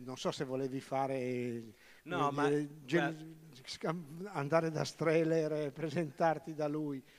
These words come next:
Speaker 1: Vuoi raccontare un pochettino come sei arrivato a farti conoscere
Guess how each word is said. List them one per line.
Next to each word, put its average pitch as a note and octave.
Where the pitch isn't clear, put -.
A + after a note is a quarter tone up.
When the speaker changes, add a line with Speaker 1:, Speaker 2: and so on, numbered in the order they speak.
Speaker 1:
Vuoi F3+
raccontare F3+
un A#2+
pochettino C#3+
come E3+
sei D#3+
arrivato C#3
a A#2
farti C#3+
conoscere C3+